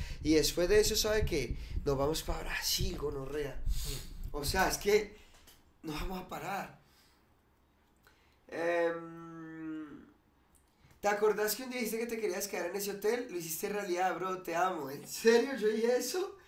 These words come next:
¿Cuándo? Ay, gonorrea. Vea, pues. Em,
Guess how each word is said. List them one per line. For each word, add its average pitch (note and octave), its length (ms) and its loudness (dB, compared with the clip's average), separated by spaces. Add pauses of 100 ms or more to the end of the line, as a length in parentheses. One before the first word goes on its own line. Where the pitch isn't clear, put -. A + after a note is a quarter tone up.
(340)
¿Cuándo? G3+ 920 4 (460)
Ay, A3+ 320 -2
gonorrea. A3 840 -2 (800)
Vea, E3 320 2
pues. F3 640 -4 (1160)
Em, E3 1700 -4